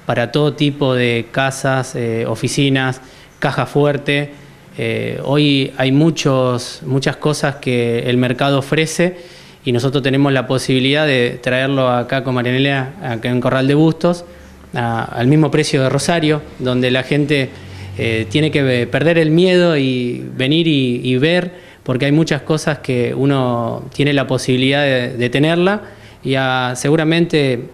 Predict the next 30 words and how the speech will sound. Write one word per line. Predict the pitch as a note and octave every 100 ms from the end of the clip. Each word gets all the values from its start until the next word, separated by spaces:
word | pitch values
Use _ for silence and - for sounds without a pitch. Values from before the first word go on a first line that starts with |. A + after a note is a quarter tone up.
| -
a | B2 B2
un | C3+ C3+ B2+ B2 A#2+
costo | E3 E3 C3
accesible. | A#2 - B2 E3+ D#3+ D#3 D3+ - - - -
Eh, | - A2+ A2
nosotros | A2+ B2 B2+ C3+
no |
tenemos, | C3+ C3 C3 C3 A#2 C3+
en, | A#2+ A2+ B2
en, | C3 A#2+
en | A#2+
lo | A2+
que | A#2
respecta | A#2+ C#3 C3
a |
los | B2
productos | - C3 C#3 B2
que |
ofrecemos, | A#2 A#2+ C#3+ C#3+ C#3+ - - -
nada | B2+ C#3 C3+
tercerizado. | B2 A2 A#2+ A#2 D#3+ D#3 D#3+ - - - - - - -
Eh, | B2 A#2 A#2 -
eso | B2+ B2
también | B2 C3+
es | C3+
una | B2+ B2 A#2+ A2+ A2+ A2+
gran | A#2+ B2+
ventaja | B2+ B2+ C3+ C3+
que | A#2
ofrecemos, | G#2+ A#2 C#3+ C#3+